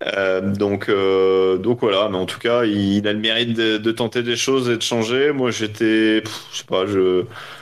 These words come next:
côté, euh, je sais pas ce que vous en pensez, vous, sur le, le, la, la P F P elle-même, le changement. Euh, je crois que tu peux swapper de, de, de femme à,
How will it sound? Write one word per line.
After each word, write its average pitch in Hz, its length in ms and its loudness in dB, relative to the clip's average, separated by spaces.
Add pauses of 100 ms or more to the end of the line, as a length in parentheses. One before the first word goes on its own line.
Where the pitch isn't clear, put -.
(340)
côté, 104 260 -4
euh, 104 160 2
je 95 80 -4
sais - 60 -8
pas 107 100 -4
ce - 80 -4
que 117 60 -2
vous 101 140 -2
en 104 60 0
pensez, 107 320 -4
vous, 110 220 0
sur 107 220 0
le, 95 260 2
le, 95 540 4
la, - 200 -4
la 92 120 -2
P 101 180 -4
F 101 100 -10
P 107 80 0
elle-même, 104 440 0
le 101 40 4
changement. 101 720 0
Euh, 95 160 2
je 90 60 -6
crois 104 100 -6
que 98 60 -8
tu - 80 -4
peux 107 160 0
swapper 107 480 0
de, 101 260 2
de, 98 320 2
de 98 160 0
femme 107 320 -2
à, 95 320 0